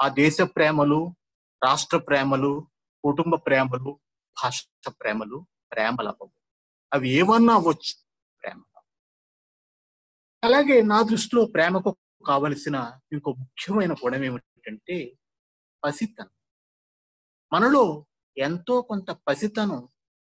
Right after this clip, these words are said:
ఇంకా చెప్పాలంటే అమాయకత్వం ఉండటం అవసరం. మనకి చిన్నప్పుడు ఆ పసితనాలు, అమాయకత్వాలు ఉంటాయి.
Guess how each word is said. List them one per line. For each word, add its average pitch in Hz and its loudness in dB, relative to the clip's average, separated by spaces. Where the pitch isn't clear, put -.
ఇంకా 254 0
చెప్పాలంటే 180 -2
అమాయకత్వం 180 -2
ఉండటం 175 0
అవసరం. - -12
మనకి 185 -4
చిన్నప్పుడు 233 -4
ఆ 151 2
పసితనాలు, 185 -8
అమాయకత్వాలు 151 -6
ఉంటాయి. 123 -6